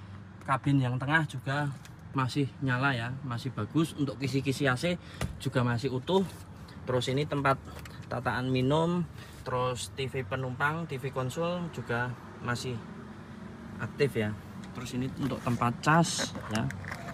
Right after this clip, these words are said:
tempat saya juga masih fungsi. Terus untuk karpet dasar ada satu. Terus door trim yang tengah juga terawat ya. Ini terawat, tidak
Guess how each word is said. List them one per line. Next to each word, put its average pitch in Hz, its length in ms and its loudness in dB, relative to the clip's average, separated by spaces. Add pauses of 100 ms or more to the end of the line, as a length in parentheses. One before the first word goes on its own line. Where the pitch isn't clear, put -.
(320)
tempat 123 320 2
saya 135 160 6 (400)
juga 117 180 -2
masih 113 300 2
fungsi. 117 560 0 (560)
Terus 139 160 0
untuk 131 160 4
karpet 135 320 4
dasar 120 240 6
ada 131 240 4
satu. 120 560 0 (720)
Terus 135 160 4
door 123 160 12
trim 151 240 8
yang 127 160 6 (380)
tengah 160 240 4 (440)
juga 127 240 8
terawat 127 400 10 (880)
ya. 120 160 4 (720)
Ini 135 160 4
terawat, 131 440 6 (1080)
tidak - 300 0